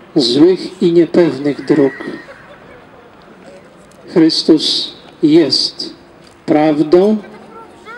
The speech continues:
Chrystus jest drogą, Chrystus jest życiem. Bądźmy wdzięczni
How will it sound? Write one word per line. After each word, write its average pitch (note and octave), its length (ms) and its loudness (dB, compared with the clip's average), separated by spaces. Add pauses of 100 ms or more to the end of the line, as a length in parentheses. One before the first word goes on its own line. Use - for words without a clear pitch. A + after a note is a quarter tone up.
(340)
Chrystus - 840 0 (340)
jest - 640 0 (380)
drogą, D3 760 2 (1400)
Chrystus D#3 600 0
jest - 600 -2 (580)
życiem. B2+ 680 -2 (4000)
Bądźmy G3 400 2
wdzięczni C#3 720 -2